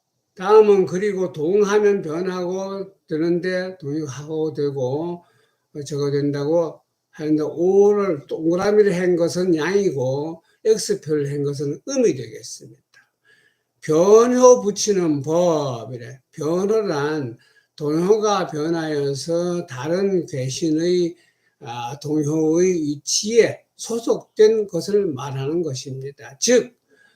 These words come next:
동이 된 효가 양이면 음으로 변하고, 동이 된 효가 음이면 양으로 변한다고 말씀을 드렸습니다.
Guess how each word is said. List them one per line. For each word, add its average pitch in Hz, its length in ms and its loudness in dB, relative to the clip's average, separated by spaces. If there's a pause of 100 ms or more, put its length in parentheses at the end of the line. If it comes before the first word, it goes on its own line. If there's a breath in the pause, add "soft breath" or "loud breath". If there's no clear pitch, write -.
(100)
동이 202 920 4
된 185 420 0 (600)
효가 156 540 0
양이면 170 800 0
음으로 190 480 -2
변하고, 127 960 -12 (340)
동이 196 440 6
된 190 420 0 (160)
효가 165 560 0
음이면 180 500 2
양으로 208 460 -2
변한다고 131 800 -4
말씀을 131 560 -8
드렸습니다. 135 640 -6